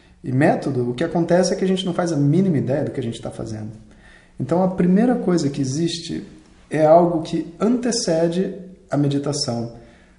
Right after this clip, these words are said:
ou melhor, antecede o exercício, né? Que a gente vai dizer que é um, uma fase preparatória. Nessa fase preparatória, né, a gente tem como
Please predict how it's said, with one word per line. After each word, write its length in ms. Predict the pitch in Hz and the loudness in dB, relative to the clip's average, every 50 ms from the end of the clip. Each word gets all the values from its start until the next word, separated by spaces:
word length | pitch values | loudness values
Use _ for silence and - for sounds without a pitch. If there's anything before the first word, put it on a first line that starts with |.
| _ _ _ | _ _ _
ou 80 | - 127 | -2 -2
melhor, 380 | 135 131 127 117 113 117 - | 0 0 0 -2 -2 -2 -4
antecede 420 | 135 139 143 139 - - 147 143 147 | -2 -2 -2 -2 -2 -2 -2 0 0
o 60 | 143 | 2
exercício, 720 | 143 143 143 139 - - - 165 156 147 - - - 120 | 2 2 0 -2 -2 -4 -4 -4 -4 -4 -4 -6 -6 -6
né? 380 | 110 117 131 135 139 143 143 - - - - - - - _ _ | -4 -2 -2 -2 -2 -2 -4 -8 -12 -16 -20 -20 -20 -20 _ _
Que 680 | - - 131 127 127 127 127 123 123 120 117 117 - - - - - - | -6 -4 -2 0 2 2 2 2 0 -2 -4 -6 -8 -8 -10 -14 -18 -12
a 100 | - 123 117 | -8 -6 -4
gente 180 | 131 131 131 | -4 -4 -2
vai 140 | - 139 135 | -2 -2 -2
dizer 260 | 127 120 123 135 131 | -2 -2 -2 -2 -2
que 60 | - | -2
é 40 | 143 | -2
um, 200 | 131 135 131 127 | -4 -4 -4 -4
uma 160 | - - - | -4 -4 -4
fase 400 | - - - 135 127 131 - - | -2 0 0 0 0 -2 -4 -4
preparatória. 880 | - 180 180 - - 135 131 135 131 123 - - 110 110 107 107 110 - - - - - - _ - _ _ _ _ _ _ _ _ _ _ - - - - _ _ - - - | -2 -2 -2 -2 -2 -2 -2 -2 -2 -4 -4 -6 -4 -4 -4 -6 -8 -12 -16 -20 -20 -20 -20 _ -20 _ _ _ _ _ _ _ _ _ _ -20 -20 -20 -20 _ _ -20 -8 -4
Nessa 240 | 143 156 151 - 185 | -2 0 0 0 4
fase 260 | - 208 208 185 185 | 6 6 6 6 4
preparatória, 760 | 185 180 175 180 180 165 156 - - - 151 156 165 156 147 131 | 0 0 0 0 0 0 0 -2 0 4 4 4 6 4 2 2
né, 240 | 143 147 151 156 | 2 2 2 2
a 120 | 151 - 139 | 0 0 0
gente 260 | 127 143 143 143 - | -2 -2 -4 -4 -4
tem 140 | - 160 160 | -2 -2 -2
como 680 | 156 - - 151 143 147 143 139 131 135 - - - | -2 -2 -2 -2 0 0 0 0 0 -2 -6 -10 -14